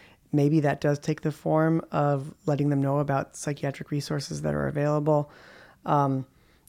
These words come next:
in terms of finding a mental health provider, you can, of course, use, um,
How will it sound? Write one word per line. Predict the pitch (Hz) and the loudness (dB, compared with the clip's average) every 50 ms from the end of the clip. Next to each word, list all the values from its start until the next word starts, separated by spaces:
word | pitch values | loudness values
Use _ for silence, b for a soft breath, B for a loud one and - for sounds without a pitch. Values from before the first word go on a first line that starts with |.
| b - | b -4
in | 165 147 | -4 -4
terms | - - 175 175 175 156 | -2 2 4 4 4 4
of | 170 156 135 - - _ _ _ _ _ | 4 0 0 -4 -16 _ _ _ _ _
finding | _ - 156 151 151 156 160 165 156 156 | _ -4 0 2 4 6 6 6 6 6
a | 147 | 4
mental | 147 143 151 - 165 | 4 4 2 2 0
health | 135 127 156 151 - | 0 0 0 -2 -2
provider, | - - 160 147 147 143 147 143 151 151 147 - B B B B B | 0 -2 0 2 2 2 2 2 2 0 -2 -4 B B B B B
you | - 160 | -2 -2
can, | 143 - 156 151 | 0 2 2 0
of | 143 131 - | 0 -2 -4
course, | - - 165 160 160 156 143 - - - - | -4 0 2 4 4 2 2 -2 -8 -8 -4
use, | - 160 151 151 151 143 139 - - - - | 0 0 2 2 2 0 -2 -4 -10 -10 -6
um, | - 151 143 143 139 139 135 139 - | -4 -4 -2 -2 -2 -2 -2 -4 -6